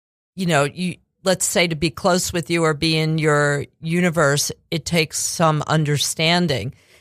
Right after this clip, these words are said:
When you have a group of people like the community you're, you're, you're forming, then those people are all in the same boat and you,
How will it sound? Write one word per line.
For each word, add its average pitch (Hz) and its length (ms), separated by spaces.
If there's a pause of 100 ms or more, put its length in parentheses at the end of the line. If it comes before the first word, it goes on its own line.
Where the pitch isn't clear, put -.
(140)
When 196 180
you 226 160
have 202 340 (120)
a 175 120
group 214 340
of - 120
people 156 340
like 151 240
the 151 80
community 254 460
you're, 151 240 (120)
you're, 156 140 (160)
you're 156 120
forming, 139 640 (360)
then 185 220
those 220 320
people 190 340
are 151 180
all 175 220
in 160 60
the 156 100
same 151 440
boat 160 480
and 151 160
you, 143 100